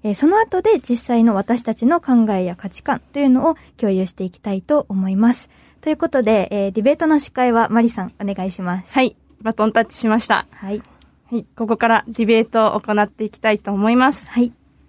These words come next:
Speaker 2: 一つ目のディベートのテーマが、顔だけで決めるミスコンはどうなのかということです。
Speaker 1: はい。
Speaker 2: 今年も私たちの所属してる九州大学でも、
Speaker 1: うんうん。
Speaker 2: ミスコン、ミスターコンが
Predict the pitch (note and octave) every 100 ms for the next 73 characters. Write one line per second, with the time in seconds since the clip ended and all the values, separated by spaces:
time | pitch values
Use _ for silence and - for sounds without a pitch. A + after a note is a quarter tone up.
0 | _ _ E4+ E4 E4+ D#4+ A3+ - A3 G#3
1 | G#3 G3+ G3+ A#3 G3+ F#3+ A#3 - _ _
2 | _ _ _ - C4 D4 E4 - D#4 D4
3 | A#3+ A#3 A3 G3+ G#3+ - - A#3 A#3+ B3
4 | A3 C#4 C4 A3 F#3+ G3 - _ _ _
5 | _ G#3+ G3+ G#3+ G#3 A3 B3 - _ _
6 | G#3 G#3 _ _ _ _ _ _ - C4+
7 | C4+ C4 C4 - _ _ _ _ _ -
8 | A3+ A3+ G#3+ G3 F3+ - F3+ A#3 - -
9 | G3 G3+ G3 - F#3 F3+ - _ A#3 A3
10 | A#3+ A3 F#3+ F#3+ F3+ F3+ F3+ - - A#3+
11 | A3 A3 G#3 A3 G#3+ - G3+ G#3 F#3+ G#3+
12 | - A3 A3 F#3 F3+ F3